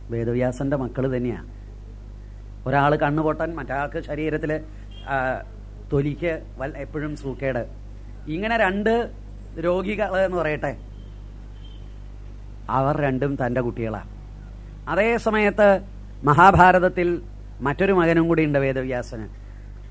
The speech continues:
അത് മറ്റാരുമല്ല, സാക്ഷാൽ വിതുരൻ. വിതുരൻ എന്ന പുണ്യാത്മാവ് വേദവ്യാസ മഹർഷിയുടെ പുത്രനാണ്. കൊട്ടാരത്തിലെ തന്നെ ഒരു, ഒരു ദാസിയിൽ പിറന്ന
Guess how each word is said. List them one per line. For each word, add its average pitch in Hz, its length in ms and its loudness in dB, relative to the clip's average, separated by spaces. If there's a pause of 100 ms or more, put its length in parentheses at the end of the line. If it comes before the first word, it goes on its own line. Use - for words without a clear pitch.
(160)
അത് 120 180 2
മറ്റാരുമല്ല, 135 600 4
സാക്ഷാൽ 127 520 -6 (500)
വിതുരൻ. 120 380 4 (880)
വിതുരൻ 180 380 0
എന്ന 180 120 4
പുണ്യാത്മാവ് 156 800 2 (400)
വേദവ്യാസ 156 540 0
മഹർഷിയുടെ 139 540 2
പുത്രനാണ്. 131 420 -2 (540)
കൊട്ടാരത്തിലെ 175 720 2
തന്നെ 165 220 2 (600)
ഒരു, 156 180 0 (420)
ഒരു 156 260 2
ദാസിയിൽ 147 540 4
പിറന്ന 139 340 2